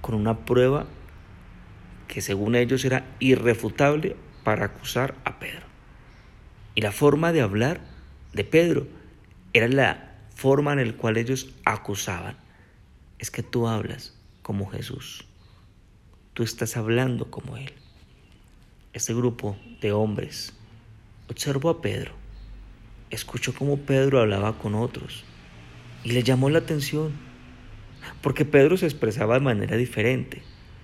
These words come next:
Las palabras, la entonación, aún la seguridad y la paz que transmitía al hablar, en medio de todo lo que vivía Pedro. No era común como hablaba Pedro,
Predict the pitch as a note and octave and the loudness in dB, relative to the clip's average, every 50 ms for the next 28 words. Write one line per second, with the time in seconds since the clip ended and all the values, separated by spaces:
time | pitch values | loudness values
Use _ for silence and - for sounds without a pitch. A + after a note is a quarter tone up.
0 | - - - - - - - - - - - - F#2+ G2+ - - G#2 F#2+ G2 G2 | -20 -20 -20 -20 -20 -20 -20 -20 -20 -20 -10 -6 -6 -6 -4 -4 -2 0 0 2
1 | G2 G2+ G2+ G2+ G#2 A2 - A2 - - - - - - - - G#2+ G2 F#2 - | 2 4 4 2 2 0 -2 -4 -8 -10 -12 -12 -14 -14 -10 -6 -6 -6 -4 -2
2 | G2 G2 G2 F#2+ F#2+ - - A2 G#2+ G#2+ G#2+ A2 A#2 B2 - - - - - - | -2 -2 -2 -4 -4 -2 2 2 4 4 2 0 -2 -4 -8 -12 -14 -14 -14 -14
3 | - - - - - - - - - - - - - - - - A#2 A#2+ B2+ C#3+ | -12 -12 -12 -12 -12 -14 -14 -16 -16 -18 -18 -16 -14 -12 -8 -4 -2 0 0 0
4 | D3 D3 E3 D#3+ C#3 C3 B2+ A2+ A2 G#2+ A2 A2+ B2 C#3+ E3 D3+ B2 A2 G2+ - | 0 2 2 2 4 4 4 4 4 4 4 4 4 4 4 2 2 0 -2 -2
5 | - A2+ B2+ C#3+ - - - - - - B2+ A2+ A2+ A2+ G#2+ - - A#2 B2+ C3 | -2 -2 0 0 0 -2 -4 -6 2 4 4 4 4 2 0 2 6 6 8 8
6 | C3 A#2 G#2+ G#2+ B2+ D3+ D3+ D3+ - - - - - - C3+ C3 B2+ C3 C#3 E3 | 8 8 6 6 6 4 4 2 -2 -8 -14 -16 2 4 6 8 10 10 12 12
7 | F#3 E3+ - - D#3 - - - F#3 D3+ - C#3+ B2+ A#2 A#2 A#2 A#2 B2+ B2+ - | 12 12 12 12 10 12 12 10 10 8 8 6 6 6 6 6 6 6 6 4
8 | - F#3+ F3+ D#3 C3 - - - - - - - - - - - - - - - | 4 4 4 2 0 -2 -6 -10 -16 -18 -18 -18 -18 -20 -20 -20 -20 -20 -20 -20
9 | - - - - - - - - - - - - - - A2 A2+ A2+ C#3+ D#3 - | -20 -20 -20 -20 -20 -20 -20 -20 -20 -20 -20 -20 -14 -10 -8 -6 -4 -4 -4 -2
10 | - D#3+ C#3 C3+ D#3 G#3 B3+ - - A#2 A2 A2 G#2+ G#2+ G#2+ G#2 G2+ G#2 G2+ - | 0 2 4 4 4 2 2 0 2 2 4 4 4 4 4 4 4 2 0 -2
11 | B2 - D3 - - | -4 -4 -4 -6 -10